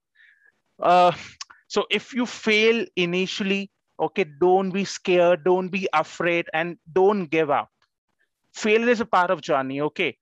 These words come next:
Fail होते हैं, उससे lesson सीखते हैं, then we move on. So this is a lesson for all the,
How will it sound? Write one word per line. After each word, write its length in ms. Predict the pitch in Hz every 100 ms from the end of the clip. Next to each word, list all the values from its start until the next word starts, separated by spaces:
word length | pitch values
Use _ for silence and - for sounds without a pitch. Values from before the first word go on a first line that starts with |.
| _
Fail 300 | - 196 214
होते 300 | 185 190 220 208
हैं, 180 | 208 196
उससे 220 | 160 -
lesson 320 | 175 165 208 202
सीखते 360 | 196 180 -
हैं, 100 | 202
then 180 | 185 170
we 80 | 175
move 240 | 151 127
on. 240 | 123 104 104 _ _ _ _ _ _ _ _ _ _ _ _
So 220 | - 202 202 _ - -
this 180 | 202 202
is 100 | 190
a 40 |
lesson 300 | 202 180 220
for 200 | 202 220 -
all 380 | 185 214 226 220
the, 320 | 220 214